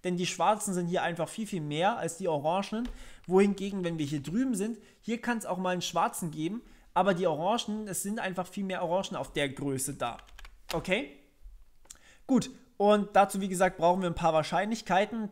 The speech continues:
Die möchte ich gerade noch mit euch anfangen. Und das war's dann eigentlich auch schon wieder für das Video. Ähm, genau. Wir haben mehrere verschiedene Wahrscheinlichkeiten.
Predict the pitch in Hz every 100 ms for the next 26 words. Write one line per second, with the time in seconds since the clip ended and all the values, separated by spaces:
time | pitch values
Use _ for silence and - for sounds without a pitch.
0 | - 202 208 202 180 185 - 175 196 190
1 | 170 170 - 175 170 160 214 - 196 240
2 | 254 - - _ - 190 175 156 151 190
3 | - 160 160 151 151 165 156 143 147 151
4 | - 160 196 220 214 - 185 185 190 185
5 | 185 131 - - - - 185 196 196 226
6 | 233 196 208 247 220 208 208 202 - 196
7 | 202 196 180 147 147 - 156 156 - 147
8 | 127 113